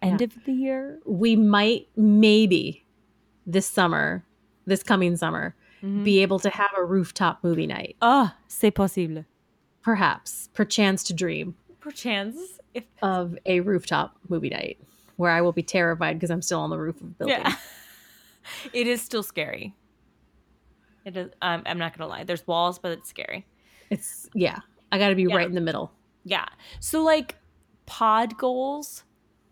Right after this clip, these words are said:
Speaker 1: for twenty twenty-one. I think interviewing, we have some people lined up that we
Speaker 2: Mm-hmm.
Speaker 1: want to interview, um, which is always exciting. It's always exciting to bring a new person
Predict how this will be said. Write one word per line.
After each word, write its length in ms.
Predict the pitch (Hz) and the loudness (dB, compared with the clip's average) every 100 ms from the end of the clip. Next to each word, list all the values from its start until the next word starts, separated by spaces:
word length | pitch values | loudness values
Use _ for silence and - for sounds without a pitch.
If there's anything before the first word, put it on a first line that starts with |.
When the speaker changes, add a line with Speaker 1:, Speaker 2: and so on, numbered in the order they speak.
| _ _ | _ _
Speaker 1:
for 340 | - 214 202 | -8 -4 -4
twenty 300 | - 190 180 | -4 -4 -4
twenty-one. 640 | 170 160 151 - - 87 - _ _ _ _ _ _ _ | -4 -6 -8 -8 -8 -10 -14 _ _ _ _ _ _ _
I 80 | 208 | -2
think 180 | 196 190 | -2 -2
interviewing, 840 | 202 214 214 214 220 220 240 285 302 | 0 0 0 -2 0 0 0 -2 -4
we 120 | - 233 | -6 -4
have 200 | 202 185 | -2 -2
some 160 | 202 | -4
people 280 | 190 208 202 | -2 -4 -2
lined 260 | 190 175 180 | -2 -2 0
up 180 | 165 - | -2 -2
that 100 | 180 | 2
we 120 | 247 | 4
Speaker 2:
Mm-hmm. 140 | 233 | 4
Speaker 1:
want 180 | 247 - - | 0 -6 -6
to 240 | 185 185 | -4 -4
interview, 640 | - 175 170 156 151 160 269 _ _ _ - - - - | -4 -6 -6 -8 -6 -4 -6 _ _ _ -20 -20 -14 0
um, 640 | 185 180 170 165 160 160 170 _ _ _ - - | 2 4 2 0 -4 -8 -12 _ _ _ -16 -6
which 720 | 180 180 175 - - - - _ | 0 2 2 -4 -10 -12 -16 _
is 120 | 208 214 | 0 4
always 300 | - 185 160 | 6 4 0
exciting. 560 | - 139 135 175 247 | -4 -6 -6 -6 -4
It's 140 | - 190 | -2 2
always 200 | 165 160 | 2 0
exciting 380 | - 160 156 156 | -4 -2 -2 -2
to 100 | 156 | -4
bring 220 | 156 151 | -4 -2
a 40 | |
new 160 | 151 151 | -2 -4
person 680 | - 147 - 147 147 147 | -6 -10 -8 -10 -8 -10